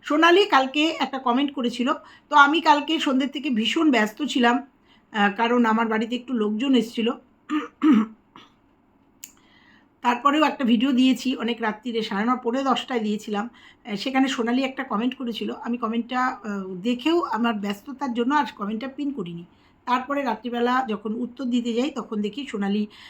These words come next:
আহ, কমেন্টটাকে ডিলিট করেছে, এবং, আহ, কমেন্টটা আমাদের, আহ, ওয়াইটি স্টুডিওতে থেকে যায়, এবং সেই কমেন্টের নিচে ওকে ভীষণভাবে ওকে, আহ, অ্যাটাক করেছে। তো চলো, আহ, প্রথমে বলি, কমেন্টটা আমার কাছে <clears throat> ওয়াইটি স্টুডিওতে আছে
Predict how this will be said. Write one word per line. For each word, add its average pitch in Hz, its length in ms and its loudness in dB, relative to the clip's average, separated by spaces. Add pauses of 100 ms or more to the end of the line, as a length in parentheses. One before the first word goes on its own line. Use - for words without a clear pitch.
(160)
আহ, 190 140 -8
কমেন্টটাকে 220 600 -6 (520)
ডিলিট 277 280 -2
করেছে, 214 280 -2
এবং, 226 240 -2
আহ, - 460 -14
কমেন্টটা 285 460 0
আমাদের, 262 600 2
আহ, 233 100 -4
ওয়াইটি 254 260 -2
স্টুডিওতে 262 460 -6
থেকে 247 240 -4
যায়, 247 120 -2
এবং 226 120 -8 (100)
সেই 320 240 4
কমেন্টের 247 480 0
নিচে 208 240 -2
ওকে 240 440 -6 (320)
ভীষণভাবে 262 960 4 (120)
ওকে, 208 280 -4 (400)
আহ, 185 200 -8 (280)
অ্যাটাক - 300 -10
করেছে। 185 280 -12 (520)
তো 277 100 -6
চলো, 285 280 4
আহ, 254 360 -2
প্রথমে 277 360 0
বলি, 262 240 2
কমেন্টটা 294 440 2
আমার 285 160 2
কাছে 311 440 0
<clears throat> 269 580 4
ওয়াইটি 262 300 4
স্টুডিওতে 277 460 0
আছে 240 500 2